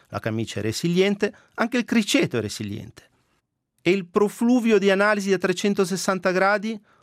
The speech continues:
Ormai o scrivi che fai un'analisi a trecentosessanta gradi o niente. Basta analisi normali o, che so, a trecentocinquanta gradi.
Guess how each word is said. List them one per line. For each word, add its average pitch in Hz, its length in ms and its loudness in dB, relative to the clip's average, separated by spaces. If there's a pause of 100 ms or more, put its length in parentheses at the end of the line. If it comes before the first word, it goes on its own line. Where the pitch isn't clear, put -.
(160)
Ormai 202 500 2
o 254 120 2
scrivi 180 320 2
che 135 140 0
fai 147 140 0
un'analisi 139 500 0
a 113 40 -4
trecentosessanta 170 840 -4
gradi 170 400 0
o 170 80 2
niente. 107 460 -4 (280)
Basta 262 340 0
analisi 151 340 0
normali 190 540 2
o, 139 60 -2
che 147 120 -6
so, 123 240 0
a 110 200 0
trecentocinquanta 135 880 -4
gradi. - 340 -16